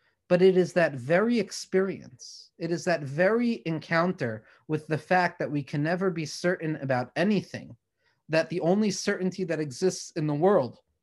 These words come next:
is Havadai Shemo Ken Tilaso, the certainty of HaKadosh Baruch Hu. When I come to recognize that safek, this unknowing,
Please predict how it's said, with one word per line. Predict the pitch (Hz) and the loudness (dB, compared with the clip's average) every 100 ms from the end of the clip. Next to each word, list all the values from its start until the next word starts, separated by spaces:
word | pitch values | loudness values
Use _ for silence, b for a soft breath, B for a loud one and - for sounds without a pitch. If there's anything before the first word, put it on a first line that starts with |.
| _ _ _ _ _ _ - | _ _ _ _ _ _ -6
is | 156 156 | -4 0
Havadai | 143 147 175 170 165 | 2 4 4 2 -2
Shemo | - 165 160 165 165 | -2 -4 -2 -2 -4
Ken | 175 170 | -6 -6
Tilaso, | 170 147 165 180 - - 117 _ b b b | -4 -2 0 -2 -4 -14 -14 _ b b b
the | 151 | -8
certainty | - 190 185 170 180 | -2 0 0 0 0
of | 170 | 0
HaKadosh | 160 156 143 127 | -2 -4 -6 -6
Baruch | - 190 170 | 0 0 0
Hu. | - 117 - _ b b b | -6 -18 -18 _ b b b
When | - 165 | -6 -2
I | 160 | -2
come | - 214 214 | 0 0 2
to | 190 | 0
recognize | 180 196 196 180 165 151 | 0 -2 -2 -2 -2 -4
that | - 143 | -4 -6
safek, | - - 190 190 151 98 _ _ _ _ _ _ - | -6 -4 -4 -2 -8 -8 _ _ _ _ _ _ -10
this | 131 175 - - - | 0 0 0 -6 2
unknowing, | 180 185 175 190 175 95 71 | 4 6 4 4 0 -4 -12